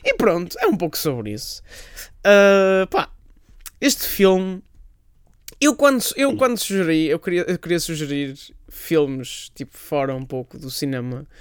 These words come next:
norte-americano, assim, tipo, para irmos worldwide. Não, eu não, eu, eu queria sugerir só porque, tipo, há uma variedade muito engraçada, tipo, de histórias de terror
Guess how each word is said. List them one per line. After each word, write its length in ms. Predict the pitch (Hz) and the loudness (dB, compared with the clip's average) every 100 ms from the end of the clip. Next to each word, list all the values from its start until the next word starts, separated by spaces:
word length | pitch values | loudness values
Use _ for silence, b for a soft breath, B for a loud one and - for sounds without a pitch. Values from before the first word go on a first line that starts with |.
| b b b b - | b b b b -6
norte-americano, 960 | 160 139 151 139 135 160 165 160 151 | -4 0 0 0 0 4 6 6 2
assim, 260 | 143 - 139 | -2 -4 -6
tipo, 180 | 139 131 - | -8 -10 -12
para 140 | - 139 | -6 -4
irmos 560 | 139 139 135 135 - | -4 -6 -8 -12 -10
worldwide. 1400 | 170 175 185 175 156 190 156 180 175 170 175 165 156 151 - - - | 0 6 8 8 6 2 2 4 6 6 6 4 0 -6 -14 -20 -4
Não, 180 | 254 285 | 2 6
eu 160 | 330 | 8
não, 120 | 294 285 | 6 4
eu, 840 | 262 269 262 247 233 214 190 175 - | 4 4 4 2 0 -2 -6 -8 0
eu 480 | 196 202 196 180 - | 2 2 0 -4 -4
queria 220 | 202 196 | 2 2
sugerir 360 | 202 185 190 | 2 2 2
só 200 | 175 185 | 4 2
porque, 340 | 170 170 151 156 | -2 -4 -6 -8
tipo, 260 | 156 151 147 | -8 -6 -4
há 180 | 131 | -2
uma 280 | 151 160 160 | -2 -2 -2
variedade 440 | 151 160 156 147 147 | 0 4 4 4 0
muito 180 | 151 | -2
engraçada, 560 | 147 147 139 139 135 131 | -2 -2 -2 -2 -2 -6
tipo, 180 | - - _ _ | -12 -20 _ _
de 540 | - 160 151 143 139 151 | -20 -12 -8 -6 -8 -12
histórias 400 | - 175 156 143 | -4 0 2 0
de 60 | |
terror 400 | - 147 143 139 | -6 -8 -4 -4